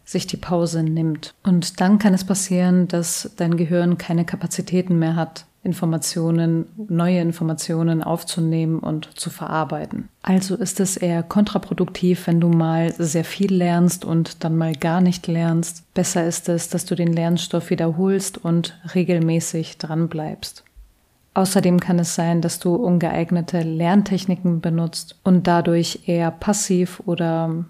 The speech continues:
oberflächlich lernst. Denn was viele auch beim Lernen falsch machen, dass sie zum Beispiel vieles auswendig lernen,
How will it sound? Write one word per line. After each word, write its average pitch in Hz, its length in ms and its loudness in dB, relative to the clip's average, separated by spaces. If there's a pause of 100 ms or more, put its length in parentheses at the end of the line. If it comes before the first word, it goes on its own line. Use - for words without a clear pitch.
(140)
oberflächlich 175 720 0
lernst. 165 540 -2 (100)
Denn 180 420 4
was - 240 -2
viele 180 380 2
auch 170 200 0
beim 175 200 2
Lernen 175 320 4
falsch 185 400 -2
machen, 170 640 0 (180)
dass - 180 -4
sie - 120 -2
zum 175 180 -2
Beispiel 170 640 0 (140)
vieles - 640 -2
auswendig 185 540 0
lernen, 170 500 0